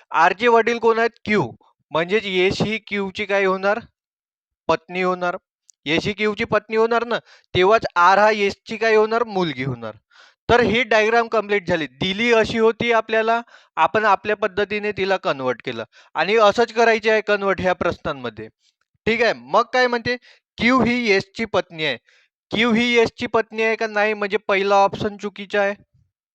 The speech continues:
ठीक आहे, दुसरा पहा, काय म्हणते, पी ही आरची मावशी आहे. पी ही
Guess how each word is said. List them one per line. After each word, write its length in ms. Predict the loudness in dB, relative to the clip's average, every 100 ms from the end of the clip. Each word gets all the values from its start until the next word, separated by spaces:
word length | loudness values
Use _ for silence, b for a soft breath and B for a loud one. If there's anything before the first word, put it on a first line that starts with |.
| _ _ _ _ _ _ _ _
ठीक 180 | -4 0
आहे, 160 | 0 0 -4 b b b -2
दुसरा 340 | 2 4 4
पहा, 300 | 6 4 4 0 b b 0
काय 140 | 0
म्हणते, 220 | 0 -4
पी 360 | -6 -6 -6 -2
ही 220 | -2 0
आरची 460 | 2 2 2 -2 -6
मावशी 460 | 0 2 2 -2 -4
आहे. 100 | -4 _ b b _ _ -8
पी 280 | -4 -4 -2
ही 280 | -2 -2